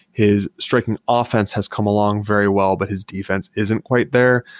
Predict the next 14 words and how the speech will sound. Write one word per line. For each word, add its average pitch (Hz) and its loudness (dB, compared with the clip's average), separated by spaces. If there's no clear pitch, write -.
yet. 107 0
He 110 0
still 104 0
has 98 0
time. 101 -2
He's 101 -2
relatively 107 0
young, 104 -4
at - -14
least 101 -6
in 92 -6
the 90 -6
sport. 113 0
Uh, 87 -4